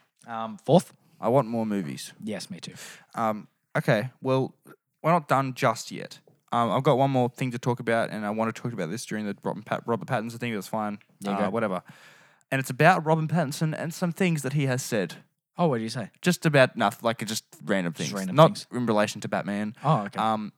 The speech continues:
Speaker 2: or whatever.
Speaker 1: He does say a lot of weird
Speaker 2: He
Speaker 1: shit.
Speaker 2: does. This is my point.
Speaker 1: <laughs> This
Speaker 2: So,
Speaker 1: is the list of weird shit.
Speaker 2: um, oh,
Speaker 1: Let's
Speaker 2: fuck.
Speaker 1: go.
Speaker 2: Okay,
Speaker 1: I love
Speaker 2: give me,
Speaker 1: Robert Pattinson
Speaker 2: give me
Speaker 1: quotes.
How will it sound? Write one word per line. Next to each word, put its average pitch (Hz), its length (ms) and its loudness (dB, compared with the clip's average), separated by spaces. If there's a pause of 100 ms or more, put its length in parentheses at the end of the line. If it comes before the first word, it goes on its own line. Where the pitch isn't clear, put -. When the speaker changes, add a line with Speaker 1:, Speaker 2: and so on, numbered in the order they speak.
Speaker 2:
or 151 80 0
whatever. 170 380 2
Speaker 1:
He 175 40 6
does 202 160 8
say 185 160 2
a 117 40 -2
lot 101 180 -4
of 90 80 -8
weird 90 180 -8
Speaker 2:
He - 140 -6
Speaker 1:
shit. 247 60 -6
Speaker 2:
does. 311 240 6
This 147 180 0
is 147 100 -2
my 156 120 6
point. 156 280 2 (340)
Speaker 1:
<laughs> - 280 2
This 151 260 10
Speaker 2:
So, 214 80 12 (100)
Speaker 1:
is 110 40 4
the 127 100 4
list 120 240 0
of 110 120 -2
weird 107 160 -2
shit. 113 160 -2
Speaker 2:
um, 147 500 0 (320)
oh, 165 140 -14 (100)
Speaker 1:
Let's 123 160 -2
Speaker 2:
fuck. - 60 -10
Speaker 1:
go. 107 80 0 (140)
Speaker 2:
Okay, 98 120 -2
Speaker 1:
I 113 40 2
love 113 160 4
Speaker 2:
give 104 80 2
me, 107 140 4
Speaker 1:
Robert 98 140 -4
Pattinson 101 100 -2
Speaker 2:
give 156 160 0
me 160 220 0
Speaker 1:
quotes. - 260 -10